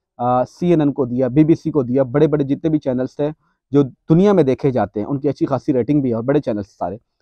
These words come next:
उनको इंटरव्यूज़ देना शुरू किए। फिर, अ, अ, इंटरनेशनल मीडिया जो है, जब से इमरान खान अंदर गए जेल, जेल में, उसके बाद इंटरनेशनल मीडिया का इमरान खान से राब्ता कट ऑफ हो गया था। अब दोबारा से राब्ता बहाल हुआ है और, अ, पीटीआई जो है इंटरनेशनल लॉबिंग करने में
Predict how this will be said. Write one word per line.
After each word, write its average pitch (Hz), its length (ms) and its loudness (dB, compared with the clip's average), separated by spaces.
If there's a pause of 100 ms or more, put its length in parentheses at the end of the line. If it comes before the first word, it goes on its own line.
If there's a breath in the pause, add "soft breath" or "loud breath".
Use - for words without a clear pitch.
(160)
उनको 170 260 0
इंटरव्यूज़ 156 420 0
देना 131 180 0
शुरू 143 220 -4
किए। 160 160 -2
फिर, 170 180 0
अ, 127 540 -2
अ, 131 180 0
इंटरनेशनल 175 380 -4
मीडिया 143 320 2
जो 127 140 -2
है, 135 200 0 (480)
जब 156 120 4
से 165 160 0
इमरान 143 220 4
खान 151 260 -2
अंदर 143 260 2
गए 147 180 2
जेल, 131 300 0
जेल 143 220 2
में, 160 160 -2 (200)
उसके 170 240 -2
बाद 156 200 6
इंटरनेशनल 156 420 -2
मीडिया 143 260 2
का 147 100 0
इमरान 131 220 0
खान 135 180 -4
से 139 160 -6
राब्ता 117 360 -4 (160)
कट 151 160 -2
ऑफ 120 200 -2
हो 117 80 -4
गया 98 160 -6
था। 92 140 -12 (380)
अब 190 120 6
दोबारा 151 380 8
से 175 180 2
राब्ता 127 300 2
बहाल 107 300 0
हुआ 98 220 -6
है 98 80 -12 (360)
और, 131 180 4
अ, 127 160 2 (200)
पीटीआई 156 500 0
जो 147 140 2
है 151 340 4
इंटरनेशनल 139 640 -2
लॉबिंग 139 360 0
करने 139 280 0
में 143 220 -4